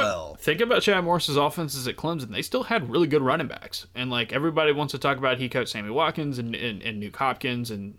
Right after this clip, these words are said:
Speaker 2: you know,
Speaker 1: Eventually
Speaker 2: Ar-,
Speaker 1: recruited Watson there.
Speaker 2: yeah, Artavis Scott and all that, but, like, they needed to be able to run. You gotta be balanced. Look at all those teams last year. We mentioned L S U.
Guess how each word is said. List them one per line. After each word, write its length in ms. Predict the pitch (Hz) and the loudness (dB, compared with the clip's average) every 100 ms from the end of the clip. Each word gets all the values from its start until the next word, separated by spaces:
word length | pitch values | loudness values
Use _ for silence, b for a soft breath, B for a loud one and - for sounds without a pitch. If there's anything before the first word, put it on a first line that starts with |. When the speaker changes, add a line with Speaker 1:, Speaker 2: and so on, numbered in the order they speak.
| - | -14
Speaker 2:
you 120 | 120 | -8
know, 60 | |
Speaker 1:
Eventually 360 | 95 110 113 107 | -6 -4 -2 -2
Speaker 2:
Ar-, 60 | 101 | -4
Speaker 1:
recruited 380 | 92 131 113 101 | -4 -2 -2 0
Watson 460 | 113 117 - 123 | 0 0 0 -2
there. 100 | 113 | 0
Speaker 2:
yeah, 180 | 131 107 | 2 2
Artavis 440 | 120 123 143 127 110 | 2 0 2 0 0
Scott 300 | - 131 117 | 0 0 0
and 80 | |
all 160 | 120 113 | 0 0
that, 180 | 117 107 | 2 0
but, 120 | 117 | 0
like, 300 | 110 104 95 - _ _ _ _ _ 120 | 0 0 -2 -10 _ _ _ _ _ -2
they 180 | 175 | 0
needed 240 | 226 233 190 | 4 4 2
to 60 | |
be 100 | 151 | 4
able 120 | 151 127 | 4 6
to 40 | |
run. 160 | 143 185 147 | 4 4 2
You 80 | |
gotta 140 | 156 165 | 4 4
be 80 | 131 | 4
balanced. 320 | 160 98 110 | 4 2 0
Look 80 | 165 | 2
at 80 | |
all 80 | 160 | 4
those 160 | 143 135 | 6 4
teams 220 | 151 127 | 2 2
last 240 | 131 127 | 2 2
year. 80 | 117 | -4
We 80 | 110 | -4
mentioned 340 | 120 143 156 | -2 -2 0
L 140 | 131 135 | 2 2
S 160 | 127 | 2
U. 240 | 139 120 | 0 -2